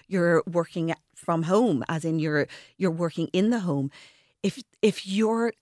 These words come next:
constantly striving to do better and better and better, you're going to be more susceptible to burnout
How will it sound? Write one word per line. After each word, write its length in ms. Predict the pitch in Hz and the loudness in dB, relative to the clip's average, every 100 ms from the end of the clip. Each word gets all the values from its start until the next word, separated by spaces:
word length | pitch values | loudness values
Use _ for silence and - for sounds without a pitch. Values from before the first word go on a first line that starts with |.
| _ - | _ -12
constantly 800 | - - 226 214 - 175 - 151 | -8 -2 0 0 -2 -6 -6 -6
striving 760 | - - 180 175 185 175 151 | -6 -4 -2 0 0 0 -2
to 100 | - | -2
do 120 | 156 | -4
better 300 | 139 165 160 | -4 -6 -4
and 120 | 151 151 | -4 -2
better 220 | 156 139 | -4 -4
and 100 | 139 | -4
better, 280 | 185 190 135 - _ - | -4 -6 -10 -14 _ -6
you're 140 | 226 | -4
going 140 | 339 | -4
to 60 | - | -4
be 100 | 190 | -2
more 220 | 170 180 | -2 -2
susceptible 580 | - 170 180 - 160 151 | -8 -8 -8 -8 -6 -6
to 120 | 147 | -6
burnout 480 | 151 190 220 - | -4 -4 -4 -6